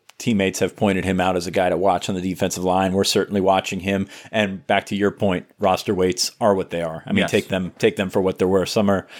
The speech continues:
Speaker 1: some are very accurate. Some, you know, you might be a few pounds off. So,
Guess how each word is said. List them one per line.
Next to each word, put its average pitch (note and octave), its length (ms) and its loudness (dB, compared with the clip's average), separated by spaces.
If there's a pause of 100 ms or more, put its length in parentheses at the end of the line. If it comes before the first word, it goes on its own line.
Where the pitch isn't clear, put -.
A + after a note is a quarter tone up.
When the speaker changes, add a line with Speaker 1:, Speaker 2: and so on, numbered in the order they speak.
(200)
Speaker 1:
some G#2+ 240 0
are G#2+ 40 4
very A2 280 4
accurate. E3 440 2
Some, A2+ 460 0
you G2+ 100 -2
know, F2+ 140 2
you G2 160 2
might F#2 240 0 (220)
be F#2 100 0
a - 60 0
few F#2+ 160 -2
pounds E2 320 -4
off. E2 200 -2
So, G2 280 2